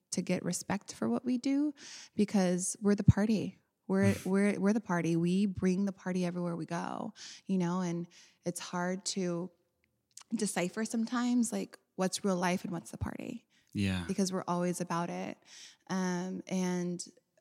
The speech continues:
Speaker 1: we host these table talks, uh, for Jigger and Dash every month that focus on mental health.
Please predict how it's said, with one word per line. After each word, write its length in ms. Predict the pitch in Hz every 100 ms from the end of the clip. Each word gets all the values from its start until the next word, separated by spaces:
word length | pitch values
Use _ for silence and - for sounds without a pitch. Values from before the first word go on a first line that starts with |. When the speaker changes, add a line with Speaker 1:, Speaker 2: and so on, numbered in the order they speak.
| _ _ -
Speaker 1:
we 180 | 180 190
host 360 | 208 214 -
these 240 | 202 180 -
table 340 | - 240 233
talks, 640 | - 170 160 - - - -
uh, 160 | 170 180
for 160 | -
Jigger 240 | 175 175 180
and 120 | 180
Dash 280 | 180 185 -
every 220 | 170 180
month 300 | 170 175 180
that 200 | 180 165
focus 320 | - 170 180
on 140 | 185 175
mental 300 | 180 185 180
health. 300 | 180 208